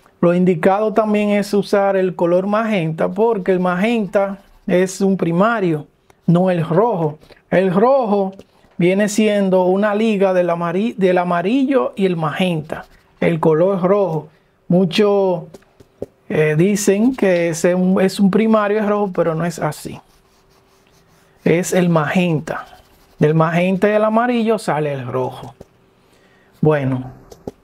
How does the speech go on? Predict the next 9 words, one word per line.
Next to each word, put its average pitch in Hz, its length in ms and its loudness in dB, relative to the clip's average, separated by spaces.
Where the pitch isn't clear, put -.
vamos 160 440 0
a, 135 400 -2
eh, 143 240 0
la 165 140 0
superficie 185 680 0
sigue 185 540 0
húmeda, 214 580 0
sigue 147 360 -2
húmeda. 180 540 0